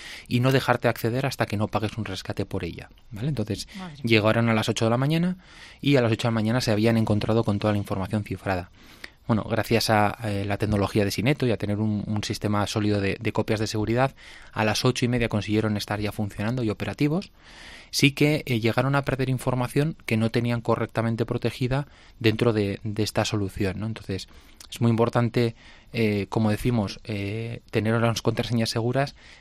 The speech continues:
Speaker 1: pero evidentemente también realizar unas copias de seguridad, eh, eh, seguras, ¿no? Entonces, aunque suene, eh, atópico también, y permitirme que vuelva a repetir esta palabra,
Speaker 2: Sí, sí.
Speaker 1: eh,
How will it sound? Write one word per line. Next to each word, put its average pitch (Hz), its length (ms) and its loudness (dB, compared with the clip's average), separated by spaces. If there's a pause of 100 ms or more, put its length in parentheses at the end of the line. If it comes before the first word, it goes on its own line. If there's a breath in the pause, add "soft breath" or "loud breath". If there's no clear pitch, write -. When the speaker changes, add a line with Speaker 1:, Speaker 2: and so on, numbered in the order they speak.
(120)
Speaker 1:
pero 107 140 -2
evidentemente 113 460 0
también 117 360 -2 (100)
realizar 107 380 -2
unas 113 200 2
copias 104 280 0
de 104 80 -2
seguridad, 101 400 0 (140)
eh, 95 500 -6
eh, 107 220 -10
seguras, 95 440 -6
¿no? 117 80 -6
Entonces, 98 440 -8 (680 loud breath)
aunque 117 260 0
suene, 127 600 4
eh, 123 220 0
atópico 120 440 4
también, 123 360 4
y 107 240 2
permitirme 113 520 -2
que 110 220 0
vuelva 117 240 -2
a - 20 -2
repetir 110 320 -2
esta 107 180 -4
palabra, 127 320 0
Speaker 2:
Sí, 220 180 -8
sí. 196 220 -12 (140)
Speaker 1:
eh, 107 560 2